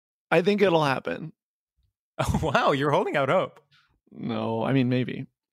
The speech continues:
Speaker 1: Um,
Speaker 2: Okay.
Speaker 1: hey, we all wanna experience something new sometimes.
Speaker 2: If you're gay, please D M Nick.
Speaker 1: <laughs> Don't do that.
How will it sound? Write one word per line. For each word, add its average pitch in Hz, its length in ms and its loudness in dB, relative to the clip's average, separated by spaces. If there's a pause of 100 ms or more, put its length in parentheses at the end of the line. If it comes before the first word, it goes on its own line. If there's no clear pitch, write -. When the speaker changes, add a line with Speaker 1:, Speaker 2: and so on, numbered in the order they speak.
(140)
Speaker 1:
Um, 139 340 2
Speaker 2:
Okay. 143 120 -4 (720)
Speaker 1:
hey, 185 60 4
we 175 140 0
all 233 240 4
wanna 214 180 2
experience 151 460 -4
something 135 240 -6
new 123 140 -2
sometimes. - 580 -10 (920)
Speaker 2:
If 151 160 0
you're 247 160 2
gay, 160 260 4
please 175 460 -4
D 143 200 -2
M 120 200 0
Nick. - 340 -6 (560)
Speaker 1:
<laughs> - 680 -4
Don't 202 260 4
do 196 140 2
that. 147 240 4